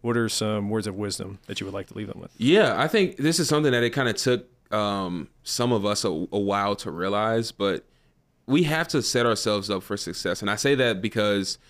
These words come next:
Speaker 2: a lot of times we try to do so many different things, and a lot of our answers that we get from people are no.
Speaker 1: Mm-hmm.
Speaker 2: But if you are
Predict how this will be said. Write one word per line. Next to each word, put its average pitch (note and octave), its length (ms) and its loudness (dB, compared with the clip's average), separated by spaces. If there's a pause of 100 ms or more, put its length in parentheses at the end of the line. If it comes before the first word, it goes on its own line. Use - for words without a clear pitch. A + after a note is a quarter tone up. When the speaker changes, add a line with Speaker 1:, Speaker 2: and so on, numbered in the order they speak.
(360)
Speaker 2:
a A2+ 40 0
lot C#3 160 4
of D#3 80 2
times B2+ 260 2
we A#2+ 140 4
try A#2+ 160 0
to A2 60 2
do G#2+ 140 0
so A2+ 200 0
many A2+ 200 2
different G2+ 300 -4
things, G#2 340 -2
and F#2+ 100 -4
a F#2+ 40 -2
lot G2+ 180 0
of G#2 80 -2
our G#2 100 0
answers G2+ 380 -4
that F#2+ 120 -2
we F#2+ 80 -4
get G2 140 -4
from G2 120 -10
people F#2+ 200 -8
are E2 80 -6
no. E2 300 -10 (320)
Speaker 1:
Mm-hmm. B2+ 140 -2 (140)
Speaker 2:
But A#2 100 4
if G#2+ 100 0
you D#3+ 400 2
are G#2 300 0